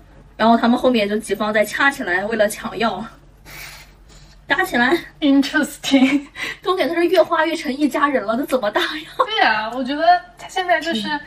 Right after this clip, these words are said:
Speaker 2: 他每出一个角色都是红方的，都是好角色，慢慢的就没有角色可以出来，就是大家都是好人。
Speaker 1: 对。
Speaker 2: 他也不可能说
Speaker 1: 而且感觉慢慢都有那个什么亲戚关系什么的。
Speaker 2: 对，而且他也不可能说把，把红方的人，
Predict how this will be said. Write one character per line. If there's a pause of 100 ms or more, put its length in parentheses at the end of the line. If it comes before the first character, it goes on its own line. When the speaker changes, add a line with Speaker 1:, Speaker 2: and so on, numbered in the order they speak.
(180)
Speaker 2:
他
每
出
一
个
角
色
都
是
红
方
的，
都
是
好
角
色， (100)
慢
慢
的
就 (380)
没
有
角
色
可
以
出
来，
就
是 (220)
大
家
都
是
好
人。 (920)
Speaker 1:
对。
Speaker 2:
他
也
不
可
能
说
Speaker 1:
而
且
感
觉
慢
慢
都
有 (120)
那
个
什
么
亲
戚
关
系
什
么
的。
Speaker 2:
对，
而
且
他
也
不
可
能
说
把， (100)
把
红
方
的
人，